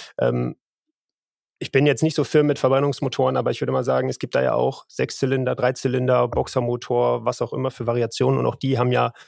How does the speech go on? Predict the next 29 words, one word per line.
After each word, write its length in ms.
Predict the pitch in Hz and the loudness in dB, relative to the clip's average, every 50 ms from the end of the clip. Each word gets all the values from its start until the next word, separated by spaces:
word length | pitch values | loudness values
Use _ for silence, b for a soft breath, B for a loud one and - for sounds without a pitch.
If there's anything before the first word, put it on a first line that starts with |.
| B B B B - | B B B B -8
gewisse 260 | 120 117 131 - - | -6 -4 -4 -4 -6
Vor- 220 | 117 - - 120 127 | -2 0 0 2 2
und 80 | 127 | 2
Nachteile. 420 | 123 147 175 156 - 180 165 147 131 | 2 0 0 0 0 0 0 0 -2
Sicherlich, 340 | 123 143 - 160 147 139 | -2 -2 -2 -2 -2 -2
vielleicht 200 | - 131 127 - | -2 -2 -4 -2
ist 160 | - - - 131 | -4 -4 -4 -2
da 60 | 120 | -2
die 100 | 123 113 | -2 -2
Dominanz 440 | 127 123 123 120 120 123 139 143 - | 0 0 0 0 0 -2 -2 -2 -2
der 140 | 131 120 | -2 -2
einen 140 | 123 135 135 | 0 0 0
oder 140 | 131 127 131 | 0 0 0
anderen 220 | 131 127 127 123 | 0 0 -2 -2
Topologie 460 | - - 123 - 123 113 120 120 131 127 | -2 -4 -6 -4 -4 -6 -4 -2 -2 -2
ein 60 | 117 | -2
bisschen 260 | 127 - - 117 104 | -4 -6 -6 -4 -2
höher, 200 | 113 127 135 135 | 0 0 0 2
aber 180 | 117 113 117 110 | 2 0 0 2
da 140 | 117 113 | 2 0
ist 100 | 120 - | 0 0
der 120 | - 123 - | -2 -4 -4
E-Motor 320 | 127 131 131 127 - 120 | -2 -4 -4 -4 -4 -6
einfach 200 | 117 117 - 107 | -8 -8 -8 -12
super 260 | - - 127 - 120 | -10 -10 -4 -2 -2
vielfältig 640 | 110 - - 127 127 143 - 123 120 120 - 120 - - | -2 -2 -2 -4 -4 -2 0 0 0 0 -2 -4 -2 -2
in 120 | 120 113 | -2 -2
seinen 200 | 113 113 120 117 | 0 0 0 0
Ausprägungen 720 | 107 127 139 - - - 147 135 139 135 135 131 135 | 0 -2 -2 -4 -4 -4 -2 0 0 2 0 0 -2